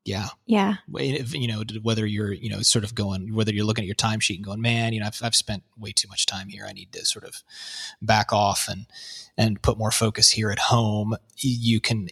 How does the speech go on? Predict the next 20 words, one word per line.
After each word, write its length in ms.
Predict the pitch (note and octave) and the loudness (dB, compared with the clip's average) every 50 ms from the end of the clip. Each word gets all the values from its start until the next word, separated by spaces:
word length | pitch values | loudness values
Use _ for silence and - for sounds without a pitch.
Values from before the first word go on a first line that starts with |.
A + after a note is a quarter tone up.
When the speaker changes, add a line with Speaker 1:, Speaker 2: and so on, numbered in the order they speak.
| - - | -2 0
Speaker 1:
inadvertently 800 | C#3 C3 B2 A2+ A2 A2+ A#2+ A#2+ A#2 A#2+ A#2 - A2+ A2 A2 | 2 4 4 2 4 4 4 4 4 4 2 2 2 2 2
fall 380 | - - - A#2+ A#2 A2 A2 G#2+ | 2 2 4 4 4 6 4 4
into 280 | G#2+ G#2+ A2+ A2+ - A2 | 2 4 4 4 4 4
this 240 | G2+ G2 F2+ - - | 4 4 6 6 6
trap 400 | - - - G#2+ G#2 G2+ - - | 6 4 4 2 2 0 0 -2
of 80 | G#2 | -2
thinking 340 | - - A#2+ A2+ G#2+ - G2+ | 0 0 0 0 2 0 -2
of 60 | G#2 G2+ | -2 0
the 60 | A2+ | 0
two 180 | - - G#2+ | 0 2 2
as 80 | G2+ G#2 | 0 0
being 220 | - G2 F#2+ F#2 F#2 | 0 -2 -2 -2 0
at 40 | F2 | 0
odds 400 | F#2 G2 G#2 G#2 G#2 G2+ - - | 4 6 8 8 8 6 6 4
with 160 | F#2+ F#2 - - | 2 -4 -10 -8
one 120 | E2 D#2+ | -8 -8
another. 400 | E2 E2+ - - - - - - _ _ - - - - - - - - _ - | -8 -8 -8 -10 -10 -12 -14 -14 _ _ -20 -20 -20 -20 -20 -20 -20 -20 _ 0
When 320 | A2+ A2 G#2+ G2+ G2 F#2+ | 2 4 4 4 4 2
I 100 | D#3 F#3 | 0 0
think, 680 | - - - - E3+ G3+ D#3 D2+ C#2 - - - - | -2 0 2 4 4 4 4 4 2 0 -2 -2 -4